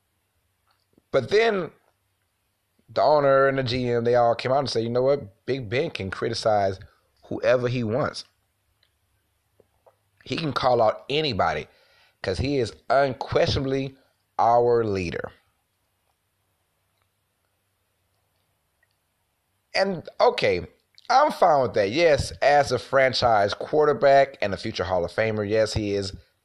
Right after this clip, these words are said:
undoubtedly the leader. But just 'cause you get crowned the leader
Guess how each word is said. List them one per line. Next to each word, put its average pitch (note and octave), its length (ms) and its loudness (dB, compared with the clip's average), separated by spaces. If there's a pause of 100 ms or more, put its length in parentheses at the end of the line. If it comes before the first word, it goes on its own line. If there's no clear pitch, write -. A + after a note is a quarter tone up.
undoubtedly D#2 540 -4
the F2 100 -10
leader. G2 340 -6 (560)
But A3 320 2 (1000)
just D3+ 320 0
'cause F3 320 2
you D#3 80 -4
get D3 200 -6
crowned E3 560 2
the A#2+ 40 -2
leader F2 460 -4